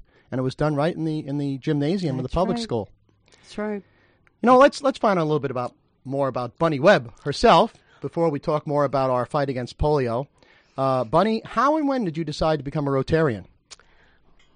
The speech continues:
Speaker 2: Well, I was involved since nineteen seventy-two with Rotary because my husband was a Rotarian. And, uh,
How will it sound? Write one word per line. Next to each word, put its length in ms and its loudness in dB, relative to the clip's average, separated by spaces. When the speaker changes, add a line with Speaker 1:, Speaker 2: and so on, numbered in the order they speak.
Speaker 2:
Well, 260 -2
I 140 4
was 260 2
involved 680 4
since 360 -8
nineteen 520 -2
seventy-two 920 -6
with 180 -4
Rotary 480 2
because 360 -6
my 120 -2
husband 420 -2
was 180 -2
a 40 -4
Rotarian. 840 -10
And, 540 -4
uh, 320 -2